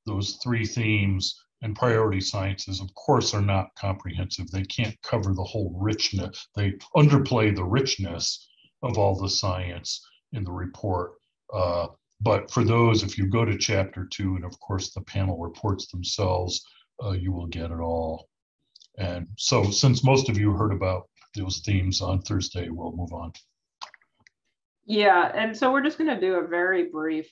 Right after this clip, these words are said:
Speaker 2: overview of the foundational activities, both from the State of the Profession panel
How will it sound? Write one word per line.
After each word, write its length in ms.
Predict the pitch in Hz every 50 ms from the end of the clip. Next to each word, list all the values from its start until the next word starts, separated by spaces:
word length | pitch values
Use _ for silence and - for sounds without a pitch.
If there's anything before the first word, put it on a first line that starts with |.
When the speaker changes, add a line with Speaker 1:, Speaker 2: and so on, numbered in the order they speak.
| _ _ _ _ _ _ _ _ _ _ -
Speaker 2:
overview 840 | - 160 156 151 156 156 147 143 147 151 147 147 143 135 139 135
of 140 | 131 135 - _ _ _ _ _ _ _ _ _ - -
the 140 | - 101 -
foundational 720 | - 175 156 151 151 143 139 135 135 - 160 151 139 131
activities, 760 | 135 143 143 - - 165 156 147 147 135 139 135 139 131 -
both 400 | - - 160 156 151 151 - -
from 180 | - 151 147
the 60 | 139 139
State 220 | - - 170 160
of 80 | 151 147
the 60 | 147
Profession 600 | 143 135 - - 175 175 175 - 180 175 165 165
panel 640 | - - 165 160 160 151 147 143 143 139 143 139